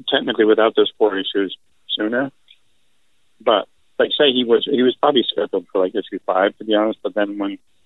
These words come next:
New Mutant, uh, when, uh, Age of Apocalypse happened, and then, you know, we came out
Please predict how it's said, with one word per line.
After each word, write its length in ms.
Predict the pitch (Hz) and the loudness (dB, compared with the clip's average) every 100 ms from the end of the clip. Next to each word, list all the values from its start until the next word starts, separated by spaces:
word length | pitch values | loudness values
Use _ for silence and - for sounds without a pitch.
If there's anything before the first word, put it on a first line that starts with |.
| _ _ _ _ | _ _ _ _
New 100 | 110 | -4
Mutant, 340 | 110 127 135 | 0 -2 -2
uh, 200 | 110 104 107 | -2 -2 0
when, 360 | 104 98 101 - | -4 -6 -12 -8
uh, 320 | 95 95 95 - | -6 -6 -10 -4
Age 140 | 117 107 | -4 -4
of 60 | 98 - | -12 -2
Apocalypse 420 | 135 - 113 - | 0 0 -4 0
happened, 480 | 98 - 98 92 95 _ _ _ | -2 0 -4 -6 -12 _ _ _
and 240 | 107 101 | -4 -2
then, 640 | 104 104 98 98 95 95 - _ - | 0 2 0 -2 -6 -8 -12 _ -6
you 140 | 113 | -2
know, 240 | 98 92 | 0 0
we 180 | 90 95 | 0 -4
came 280 | 101 101 98 | -2 -2 0
out 240 | 101 104 | 0 0